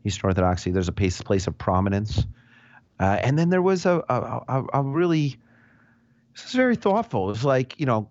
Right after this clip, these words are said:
it was like God is the investor in the pizza place. Uh, Jesus makes the pies, but the pies are, are, are, uh, uh, you know, uh, imbued with the Holy Spirit,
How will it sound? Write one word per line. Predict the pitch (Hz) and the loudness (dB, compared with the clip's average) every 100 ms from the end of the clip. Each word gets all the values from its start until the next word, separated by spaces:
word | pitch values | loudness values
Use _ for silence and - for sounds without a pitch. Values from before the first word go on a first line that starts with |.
| - | -2
it | |
was | 147 | 0
like | 156 143 | 0 0
God | 143 131 147 151 | 0 0 0 -2
is | 127 - - - - | -2 -4 -6 -8 -14
the | 120 120 | -6 -2
investor | 113 107 104 - 92 123 - _ _ _ - | 2 0 -2 -4 -6 -6 -14 _ _ _ -8
in | 110 | -4
the | 101 | -4
pizza | - 98 98 | -4 -4 -4
place. | - 92 113 - - - _ _ _ _ _ _ - | 0 0 0 -4 -12 -14 _ _ _ _ _ _ -10
Uh, | 95 104 | -4 -4
Jesus | 104 131 131 | 0 0 0
makes | 113 113 | 0 -2
the | - | -2
pies, | - 113 107 107 | -2 0 2 0
but | 104 120 | -4 -6
the | 95 | -4
pies | 113 110 107 107 | 0 0 0 -2
are, | 104 95 _ _ - - | -2 -4 _ _ -20 -6
are, | 104 101 98 101 - | -2 0 0 -4 -4
are, | 98 101 98 | -2 0 0
uh, | 98 92 92 85 _ _ _ _ _ _ _ _ _ - _ _ _ | 0 -2 -4 -8 _ _ _ _ _ _ _ _ _ -20 _ _ _
uh, | 117 - _ | -10 -10 _
you | 117 | -4
know, | 90 85 - - - - | -4 -6 -14 -18 -18 -12
uh, | |
imbued | 113 123 120 117 98 123 | -6 -4 -2 0 2 2
with | 110 107 | 2 2
the | |
Holy | 101 107 101 | 4 4 2
Spirit, | 92 - 127 82 | -2 0 2 2